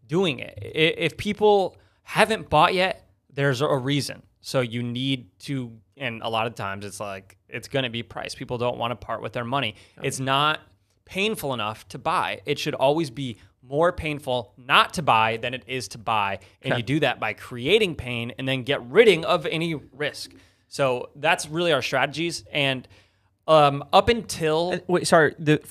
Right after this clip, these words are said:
Speaker 2: in terms of, like, the risk thing,
Speaker 1: Yeah.
Speaker 2: um, so I, I touched on the, the price com-, or the comparison engine in people's minds.
Speaker 1: Yeah.
Speaker 2: The risk thing, you said you just give, like, a, a, a money back guarantee, right?
Speaker 1: Yeah.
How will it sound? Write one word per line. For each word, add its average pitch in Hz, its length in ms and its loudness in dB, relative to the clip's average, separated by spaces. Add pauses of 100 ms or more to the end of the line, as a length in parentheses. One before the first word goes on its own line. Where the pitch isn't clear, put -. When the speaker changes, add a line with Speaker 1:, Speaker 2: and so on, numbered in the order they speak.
Speaker 2:
in 190 80 0
terms 233 200 4
of, 277 40 6
like, 254 140 2
the 143 80 6
risk 127 540 4
thing, 113 520 0
Speaker 1:
Yeah. 120 200 6
Speaker 2:
um, 113 200 0 (120)
so - 240 2
I, 175 180 8
I 165 100 8
touched 180 380 0
on 139 320 4
the, 117 80 2 (120)
the 123 80 -4
price 143 360 6
com-, - 240 -4
or 123 100 2
the 113 100 -4
comparison 156 580 2
engine 120 240 2
in 107 100 0
people's 120 300 -6
minds. - 340 -6
Speaker 1:
Yeah. 135 200 2 (260)
Speaker 2:
The 143 100 8
risk 226 320 8
thing, 190 240 2
you 151 120 0
said 139 360 2 (240)
you 160 100 -4
just 151 220 2
give, 151 200 4
like, 123 160 4
a, 110 260 4
a, 101 320 -2 (260)
a 123 40 -6
money 135 220 4
back 110 200 4
guarantee, 101 420 -6
right? 107 220 4
Speaker 1:
Yeah. 202 120 2